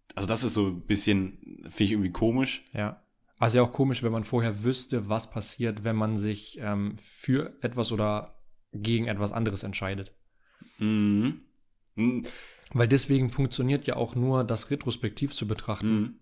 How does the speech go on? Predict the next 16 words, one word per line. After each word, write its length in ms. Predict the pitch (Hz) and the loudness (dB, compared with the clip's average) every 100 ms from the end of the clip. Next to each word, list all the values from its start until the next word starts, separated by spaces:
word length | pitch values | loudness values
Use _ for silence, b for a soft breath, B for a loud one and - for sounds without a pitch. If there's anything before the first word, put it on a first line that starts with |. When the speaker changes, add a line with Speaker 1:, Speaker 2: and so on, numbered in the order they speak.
| _ _ _ | _ _ _
Speaker 2:
mit 180 | 120 - | -2 0
Connecting 460 | 120 120 120 110 | 2 2 2 0
the 80 | 104 | 0
Dots, 340 | 101 104 - - | 2 0 0 -2
dass 200 | 107 101 | 4 4
Speaker 1:
Mhm. 60 | 110 | 4
Speaker 2:
man 260 | 107 101 - | 0 -4 -8
dann 280 | 117 107 101 b b | -4 -2 -4 b b
sagt, 280 | - 113 107 | 0 0 2
wenn 80 | 110 | 0
man 120 | 117 | 0
an 100 | 110 | 0
dem 140 | 110 | -2
Punkt 300 | 104 110 104 | 0 -2 -2
ist, 340 | - 135 - - | 0 0 0 -2
Speaker 1:
Mhm. 240 | 110 107 | -2 -2